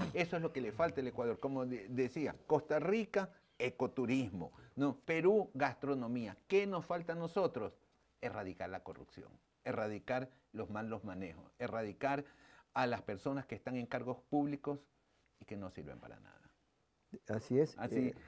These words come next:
Speaker 1: Entonces, ¿qué hacemos, pues, mi querido ingeniero Barcia? Y cuéntenos algo del, del velero.
Speaker 2: El velero,
Speaker 1: del
Speaker 2: bueno, en el velero
Speaker 1: Ahora está, está listo para la Copa Galápagos,
Speaker 2: Sí, estamos
Speaker 1: dos mil veintidós.
Speaker 2: sí,
Speaker 1: ¿Cuándo
Speaker 2: est-,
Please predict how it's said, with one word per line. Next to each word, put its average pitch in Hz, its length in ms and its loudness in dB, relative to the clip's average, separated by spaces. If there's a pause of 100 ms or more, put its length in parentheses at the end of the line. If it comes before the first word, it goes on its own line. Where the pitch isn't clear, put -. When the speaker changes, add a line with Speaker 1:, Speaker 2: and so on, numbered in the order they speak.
Speaker 1:
Entonces, 170 360 0
¿qué 220 120 2
hacemos, 214 460 2
pues, 120 580 4
mi 127 80 0
querido 131 320 4
ingeniero 117 760 2
Barcia? 92 400 0 (280)
Y 185 400 2
cuéntenos 135 360 -2
algo 117 220 0
del, 98 320 -2 (100)
del 107 160 4
velero. 95 340 2
Speaker 2:
El 127 60 8
velero, 196 220 12
Speaker 1:
del 180 80 12
Speaker 2:
bueno, 185 220 10
en 165 80 8
el 156 100 10
velero 196 600 8 (240)
Speaker 1:
Ahora 156 180 4
está, 185 200 2
está 160 380 0
listo 190 320 4
para 190 160 4
la 151 140 4
Copa 170 200 4
Galápagos, 156 500 6
Speaker 2:
Sí, 202 180 8
estamos 170 320 10
Speaker 1:
dos 208 60 12
mil 175 100 8
veintidós. 156 380 8
Speaker 2:
sí, 170 60 8
Speaker 1:
¿Cuándo 165 280 8
Speaker 2:
est-, - 180 -6